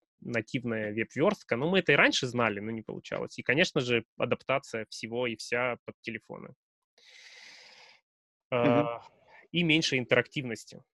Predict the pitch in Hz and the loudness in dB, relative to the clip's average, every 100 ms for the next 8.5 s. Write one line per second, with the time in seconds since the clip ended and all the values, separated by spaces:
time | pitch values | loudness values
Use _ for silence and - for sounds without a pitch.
0 | - 123 123 117 - - 151 147 120 127 | -10 -6 -6 -6 -8 -4 -4 -4 0 0
1 | - 120 123 120 - 139 123 107 - - | 0 -4 -2 -4 -4 -8 -4 -6 -6 -12
2 | - - 117 185 339 185 117 110 - - | -14 -6 2 4 6 4 4 0 -12 -20
3 | - - - - 113 - 123 110 107 - | -20 -12 -6 -2 -4 0 0 2 -2 -10
4 | _ - 120 117 151 - - - - 120 | _ -14 -4 -2 0 -2 -6 -10 -4 -2
5 | 131 120 107 104 107 - - - - - | -2 -4 -4 -8 -10 -12 -12 -14 -8 -8
6 | 107 107 - 101 127 - - _ _ _ | -6 -8 -6 -8 -8 -20 -20 _ _ _
7 | _ - - _ _ 120 113 101 - _ | _ -16 -16 _ _ -16 -14 -14 -18 _
8 | _ _ - 123 123 | _ _ -12 -12 -12